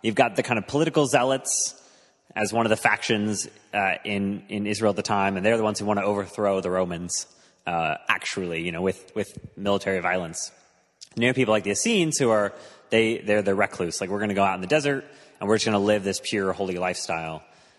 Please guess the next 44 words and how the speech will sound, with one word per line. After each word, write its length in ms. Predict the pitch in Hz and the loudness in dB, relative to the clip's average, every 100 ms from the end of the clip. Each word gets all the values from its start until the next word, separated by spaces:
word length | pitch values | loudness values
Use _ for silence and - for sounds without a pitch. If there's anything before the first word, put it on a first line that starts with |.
| _ _ | _ _
Um, 440 | - 92 90 87 85 _ - - _ _ _ - | -4 -2 -2 -6 -12 _ -20 -20 _ _ _ -8
and 80 | |
Jesus 200 | 101 156 | -4 -2
doesn't 180 | 151 139 | 0 0
fit 120 | 135 | 0
into 140 | 113 107 | 0 2
either 280 | 110 113 98 | 2 2 0
of 60 | |
those 140 | 87 85 | -4 -6
categories, 680 | 90 85 76 64 62 - - _ | -4 -4 -6 -10 -12 -14 -16 _
right? 140 | 95 92 | -6 -4
So 60 | |
it's 80 | 113 | 2
very 140 | 151 | 2
confusing 540 | 127 113 117 107 92 90 | 2 -2 -2 0 -2 -4
because 300 | 82 101 90 - | -4 -4 -4 -6
he's 180 | - 104 | -6 -4
supposed 220 | - 165 | 0 2
to 40 | 156 | 2
be 40 | |
the 60 | 131 | 0
Messiah, 600 | 113 - 110 107 104 101 - - - _ _ _ _ | 0 0 2 2 2 -2 -8 -20 -20 _ _ _ _
and 80 | 110 | -6
the 40 | |
Messiah 320 | 110 147 135 | 2 4 4
is 120 | 131 - | 2 0
either 240 | 180 175 | 2 4
going 220 | 143 139 | 4 2
to 60 | 131 | 4
overthrow 380 | 131 127 117 113 | 2 2 2 2
Rome, 540 | 120 185 143 135 131 123 - - - | 2 2 0 0 -4 -10 -20 -18 0
or 200 | 117 123 | 2 4
he's 140 | 120 | 2
gonna 340 | 123 113 107 92 - | 2 2 0 -2 0
bring 200 | 117 110 | 0 2
in 120 | 104 | 0
this 140 | 101 | -2
kind 180 | - 107 | 0 0
of 180 | 98 - - | 0 -4 -6
eschatological 800 | 117 - 120 107 104 95 95 95 | -4 -2 0 4 4 2 0 0
spiritual 460 | - 156 151 143 123 | 0 0 0 0 0
age 260 | 117 107 | 0 0
thing 340 | - 113 104 98 | 0 0 0 0
where 460 | 95 92 92 95 | 2 2 0 -2